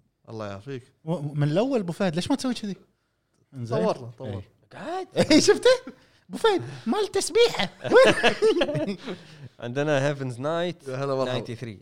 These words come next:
Speaker 3: السلام عليكم، جدًا مستمتعة.
Speaker 2: عليكم السلام ورحمة
Speaker 3: السلام
Speaker 2: الله.
Speaker 3: عليكم، جدًا مستمتعة بالسويتش، ألعابهم مميزة ونظام الأونلاين مالها تمام، والأجهزة،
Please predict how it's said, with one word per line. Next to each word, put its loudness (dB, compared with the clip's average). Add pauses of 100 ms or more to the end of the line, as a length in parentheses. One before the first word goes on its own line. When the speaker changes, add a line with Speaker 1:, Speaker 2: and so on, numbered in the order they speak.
(120)
Speaker 3:
السلام -6
عليكم، -6
جدًا -10
مستمتعة. -8
Speaker 2:
عليكم -2
السلام -6
ورحمة -8
Speaker 3:
السلام -10
Speaker 2:
الله. -10
Speaker 3:
عليكم، -8
جدًا -10
مستمتعة -10
بالسويتش، -12
ألعابهم -8
مميزة -12
ونظام -12
الأونلاين -10
مالها -10
تمام، -8
والأجهزة، -12